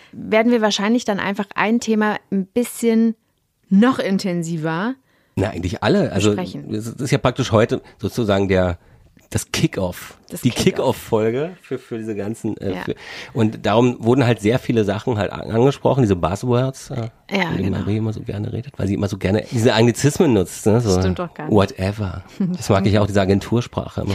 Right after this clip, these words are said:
Speaker 1: Du, aber du kannst noch mal ganz kurz verraten, weil du gerade meintest, dass du sofort in der ersten Minute weißt, bei Dates in der
Speaker 2: Mhm.
Speaker 1: Regel, ob das jetzt was ist oder nicht. Bei deinem letzten Date,
Speaker 2: Mhm.
Speaker 1: ist es was oder ist es nichts?
Speaker 2: Das könnte was werden.
Speaker 1: Oh, okay. Deswegen,
Speaker 2: Aber, äh,
Speaker 1: ich
Speaker 2: was
Speaker 1: würd sagen, das reicht schon.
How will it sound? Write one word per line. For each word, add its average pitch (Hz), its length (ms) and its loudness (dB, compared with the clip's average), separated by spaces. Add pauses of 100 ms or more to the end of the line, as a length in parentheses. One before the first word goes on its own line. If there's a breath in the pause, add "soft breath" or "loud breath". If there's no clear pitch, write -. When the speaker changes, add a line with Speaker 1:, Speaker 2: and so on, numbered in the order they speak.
(160)
Speaker 1:
Du, 269 100 4
aber 233 100 2
du 220 80 4
kannst 233 240 0
noch 247 80 2
mal 220 120 2
ganz 190 180 -4
kurz 214 180 -4
verraten, 208 680 -2
weil 190 140 -2
du 185 80 -2
gerade 180 240 -4
meintest, 185 400 -4
dass 185 140 -6
du 190 100 -6
sofort 185 380 -4
in 214 100 0
der 208 80 0
ersten - 240 -4
Minute 214 340 0
weißt, 190 380 -4
bei 180 240 -2 (100)
Dates 196 460 -4
in 214 140 4
der 196 80 4
Speaker 2:
Mhm. 190 60 0
Speaker 1:
Regel, 208 260 0
ob 214 100 -6
das 196 140 -6
jetzt 190 180 -6
was 190 140 -6
ist 208 120 -6
oder 196 160 2
nicht. 240 240 0 (680 loud breath)
Bei - 80 0
deinem 208 160 4
letzten 294 420 4
Date, 185 400 -2 (240)
Speaker 2:
Mhm. 101 400 2 (140)
Speaker 1:
ist 226 180 -2
es 262 120 -2
was 254 160 0
oder 196 120 -4
ist 196 100 -6
es 175 120 -8
nichts? 170 320 -10 (400 soft breath)
Speaker 2:
Das - 180 -4
könnte 190 360 2
was 214 200 -8
werden. 117 400 -4 (180)
Speaker 1:
Oh, 196 840 2
okay. 240 300 0 (580 loud breath)
Deswegen, - 100 0
Speaker 2:
Aber, 170 180 6
äh, 202 200 0
Speaker 1:
ich 117 120 4
Speaker 2:
was 120 80 6
Speaker 1:
würd 262 120 2
sagen, 269 240 -2
das 240 220 -6
reicht 185 200 -6
schon. 311 100 -10